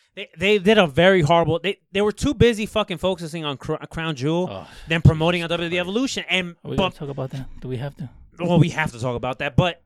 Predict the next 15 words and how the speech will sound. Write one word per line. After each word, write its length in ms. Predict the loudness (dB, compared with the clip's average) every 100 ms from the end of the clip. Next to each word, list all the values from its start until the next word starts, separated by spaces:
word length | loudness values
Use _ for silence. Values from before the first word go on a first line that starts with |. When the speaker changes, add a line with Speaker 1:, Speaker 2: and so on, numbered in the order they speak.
| _ -6
Speaker 1:
at 120 | -6
least 220 | -4 -2
Speaker 2:
We're 100 | 0
Speaker 1:
with 80 | 0
Speaker 2:
gonna 120 | -2
Speaker 1:
Evo- 40 |
Speaker 2:
tell 220 | -4 -4 -4
them 140 | -6
what 100 | -6
happened. 600 | -6 -8 -8 -10 -10 -12
Speaker 1:
At 180 | -6 -4
least 280 | -4 -6 -4
with 180 | -4 -4 -6
Evolution. 840 | -4 -2 0 0 -2 -8 -12 -12
Speaker 2:
Uh-huh. 260 | -12 -12